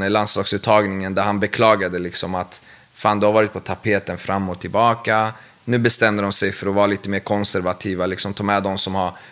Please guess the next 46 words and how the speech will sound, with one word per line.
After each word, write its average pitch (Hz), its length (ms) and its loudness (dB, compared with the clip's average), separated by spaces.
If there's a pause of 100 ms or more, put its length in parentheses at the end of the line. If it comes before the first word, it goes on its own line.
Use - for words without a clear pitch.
varit 123 360 4
med 110 220 2
under 101 140 -2
de 98 60 0
här 98 140 2
två 104 300 2
år 101 80 4
långa 98 280 0
kvalet. 98 580 0 (340)
Och - 80 -2
jag 113 100 4
skulle 120 220 2
nog 117 200 2
säga 98 260 2
att 95 160 -4
det 101 120 -2
kanske 107 260 -2
är - 80 0
åtta 117 240 -2
av 107 80 6
tio 104 300 -2
tränare 101 420 0
som 98 260 -4
inte 110 240 0
hade 95 180 2
tänkt 92 300 -8
så. 90 220 -2 (340)
Men 107 240 -2
Janne 117 280 4
är 113 100 4
väl 107 400 2
en 107 160 0
sån 104 200 -2
som 104 180 -2
fokuserar 107 440 0
väldigt 101 200 0
mycket 98 280 -8
på, 98 120 -4
på 95 520 -2
laget, 98 680 0
lagsammanhållningen, 95 960 -4
och 98 160 -4 (220)
det 123 140 2
köper 120 360 4
jag 82 140 0
absolut. 104 480 -2